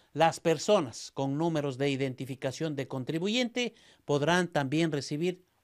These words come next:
otros seiscientos dólares extras, mientras que los contribuyentes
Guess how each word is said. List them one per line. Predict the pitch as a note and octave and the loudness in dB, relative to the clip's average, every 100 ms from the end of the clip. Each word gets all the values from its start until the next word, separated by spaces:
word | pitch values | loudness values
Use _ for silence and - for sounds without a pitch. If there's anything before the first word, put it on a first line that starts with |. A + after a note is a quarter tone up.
| - | -2
otros | E3 D#3 D#3 D3 | -2 -2 -4 -6
seiscientos | - C3 A2+ - D3+ D#3+ D3 E3 C#3 | -6 -8 -8 -8 -4 -4 -6 -8 -8
dólares | B2 D3+ D3 B2+ A#2 | -6 -4 -4 -6 -8
extras, | C#3+ - C3+ A2+ - - _ _ _ _ | -10 -10 -12 -12 -14 -18 _ _ _ _
mientras | C3 D3 D3+ C#3+ D3+ B2+ | -2 0 0 0 -2 -2
que | - | -4
los | B2 A#2+ | -6 -4
contribuyentes | - C3 C3+ C3+ C#3 E3 E3 - A#2 - | -4 -4 -4 -4 -2 -2 -2 -6 -10 -12